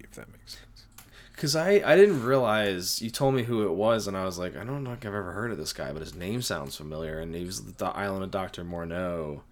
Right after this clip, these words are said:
Speaker 1: Mm-hmm.
Speaker 2: director.
Speaker 1: Who went crazy and, like, hit on the, the set or whatever. Um, yeah, Color Out of Space is, it's worth seeing, but I wouldn't go out of your way. I, I, yeah, I saw that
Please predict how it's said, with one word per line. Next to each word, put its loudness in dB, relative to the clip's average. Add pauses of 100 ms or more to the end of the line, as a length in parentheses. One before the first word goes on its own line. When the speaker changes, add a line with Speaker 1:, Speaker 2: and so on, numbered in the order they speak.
(140)
Speaker 1:
Mm-hmm. -4 (680)
Speaker 2:
director. -8 (480)
Speaker 1:
Who 2
went 0
crazy -2 (200)
and, -8
like, -6 (360)
hit -2
on -6
the, -12 (160)
the -14
set -4
or -8
whatever. -6 (460)
Um, -2
yeah, 0
Color 2
Out 2
of 0
Space 0
is, -8 (720)
it's -10
worth 0
seeing, -2
but -2
I -6
wouldn't -6
go -8
out -8
of -16
your -14
way. -14 (320)
I, -6
I, -2
yeah, 0
I -4
saw -4
that -2